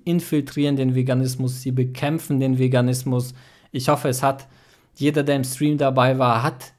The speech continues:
hat's jetzt erkannt, ja. Noch offensichtlicher geht es überhaupt nicht. Okay, und von daher, Leute, vielen Dank fürs Zuschauen. Haltet euch fern von Maulwürfen, ernä-, ernährt euch gesund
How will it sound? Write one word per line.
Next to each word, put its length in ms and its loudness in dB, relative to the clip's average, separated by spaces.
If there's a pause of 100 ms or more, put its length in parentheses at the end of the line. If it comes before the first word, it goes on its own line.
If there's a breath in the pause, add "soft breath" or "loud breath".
(260)
hat's 300 -8
jetzt 200 -2
erkannt, 640 0
ja. 380 -2 (180)
Noch 220 0
offensichtlicher 800 -2
geht 260 0
es 120 -4
überhaupt 460 0
nicht. 360 -4 (640 soft breath)
Okay, 480 0 (480 loud breath)
und 140 0
von 180 0
daher, 300 4
Leute, 500 0 (1040)
vielen 260 -2
Dank 200 0
fürs 160 -6
Zuschauen. 640 0 (1040 loud breath)
Haltet 320 2
euch 160 0
fern 240 4
von 180 2
Maulwürfen, 920 2
ernä-, 440 -2
ernährt 380 2
euch 180 -4
gesund 580 -2